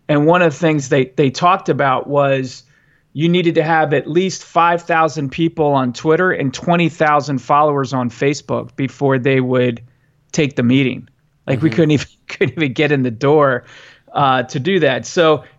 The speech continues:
Speaker 1: there's something to be said about, you know, building that fan base, but not discounting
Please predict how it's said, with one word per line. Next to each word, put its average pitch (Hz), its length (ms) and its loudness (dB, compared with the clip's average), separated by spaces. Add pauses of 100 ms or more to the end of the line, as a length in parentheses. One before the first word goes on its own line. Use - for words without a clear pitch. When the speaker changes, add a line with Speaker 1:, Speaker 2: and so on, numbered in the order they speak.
(140)
Speaker 1:
there's 170 340 0
something 214 280 -2
to 175 60 2
be 156 80 -4
said 214 340 2
about, 147 380 0
you 165 100 -2
know, 147 200 -2 (400)
building 180 500 2
that 151 220 -2
fan 170 360 -4
base, 208 340 -2
but 143 240 -4
not 160 360 -4
discounting 131 840 -2